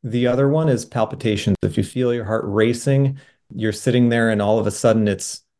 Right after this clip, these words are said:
going at a hundred and sixty beats per minute, that would be the time I'd be worried about electrical problems. So the two is the coronary disease or blockages, and the other is electrical issues such as atrial fibrillation that we mentioned.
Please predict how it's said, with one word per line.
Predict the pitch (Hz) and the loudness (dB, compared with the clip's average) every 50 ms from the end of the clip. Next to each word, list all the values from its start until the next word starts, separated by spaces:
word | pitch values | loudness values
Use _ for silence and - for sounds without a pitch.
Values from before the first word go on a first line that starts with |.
| _ _ | _ _
going | - 120 113 110 110 | -6 -4 -2 -2 -2
at | 104 104 | -2 -2
a | 104 101 | -4 -4
hundred | - 113 113 113 107 | -4 -2 -2 -2 -2
and | 101 104 | -4 -6
sixty | - - 120 - - - 117 | -6 -6 -6 -6 -2 -2 0
beats | 92 107 107 104 - - | 2 2 0 0 -2 -6
per | - - 104 | -8 -6 -4
minute, | 98 104 110 120 135 - - _ _ _ _ _ _ - | -2 0 0 0 -2 -4 -8 _ _ _ _ _ _ -4
that | - 113 | -2 -2
would | 113 107 | 0 0
be | 117 117 | -2 -2
the | - - | -2 -4
time | - - 110 101 101 | -4 -4 -2 -2 -2
I'd | 98 92 | -2 -2
be | 104 104 | -4 -4
worried | 95 101 101 101 98 | -4 -2 -2 -2 -2
about | 95 98 98 98 - - - _ _ _ | -2 0 0 0 -2 -4 -8 _ _ _
electrical | 113 107 104 101 - - - - 98 | -2 -2 -2 -2 -4 -8 -6 -6 -6
problems. | 95 - 113 107 98 95 98 104 101 104 - - _ _ _ _ _ _ | -4 -4 -2 -2 -2 -2 -2 -4 -6 -6 -8 -14 _ _ _ _ _ _
So | - - 113 | -6 -4 -4
the | 101 113 | -4 -4
two | - - 147 143 139 | -6 -2 0 2 4
is | 135 127 - - - | 4 2 0 -4 -6
the | - 110 104 104 101 - _ _ _ _ _ _ _ _ _ _ | -4 -2 -2 -2 -4 -8 _ _ _ _ _ _ _ _ _ _
coronary | - 127 127 131 131 135 139 | -2 0 0 2 2 0 0
disease | 135 120 120 131 147 147 147 127 113 | -2 -2 -2 0 0 2 0 0 -2
or | 107 95 92 | -4 -6 -6
blockages, | - _ - 101 104 107 110 110 135 127 139 175 196 180 - - - - - | -10 _ 0 0 2 2 2 0 0 0 2 2 0 0 -4 -10 -16 -18 -8
and | - 113 113 | -4 -2 -2
the | 107 104 | 0 0
other | 101 104 107 107 104 | 0 0 0 0 -2
is | 101 104 101 95 - - - _ _ _ | -2 -4 -6 -8 -12 -16 -20 _ _ _
electrical | 135 107 98 - - - - 110 98 101 | -2 -2 -2 -2 -6 -4 -2 0 2 2
issues | 104 101 - - 104 98 101 - | 0 0 -2 -4 -4 -4 -4 -8
such | - - - - - | -8 -6 -6 -4 -4
as | 104 101 - | -4 -2 -2
atrial | 110 123 - 101 - | -4 -4 -4 -10 -10
fibrillation | - 101 95 98 98 95 95 - - 98 | -10 -4 -2 0 0 0 0 0 0 0
that | - - | 0 2
we | - - | 2 0
mentioned. | 104 101 104 - - - - - - | 2 2 0 -2 -2 -2 -4 -4 -4